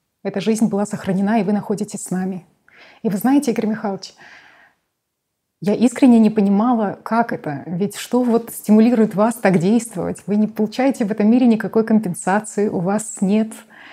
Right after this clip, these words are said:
власти в этом мире, у вас нет денег в этом мире.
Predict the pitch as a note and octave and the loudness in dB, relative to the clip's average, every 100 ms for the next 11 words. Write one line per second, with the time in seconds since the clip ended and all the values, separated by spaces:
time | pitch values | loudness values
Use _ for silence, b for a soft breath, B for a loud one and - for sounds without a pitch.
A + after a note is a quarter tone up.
0 | B B B E3 F#3+ G#3 - G3+ F#3+ G3 | B B B 2 4 2 2 2 2 2
1 | G3 G3+ G3+ F#3 F#3+ G3 G3 F3 C#3+ F#3 | 4 4 4 4 2 2 0 0 2 4
2 | A3 G#3+ - F#3 F3 F#3 F#3 F3+ F#3+ F#3 | 6 4 0 -4 0 0 0 0 -4 -8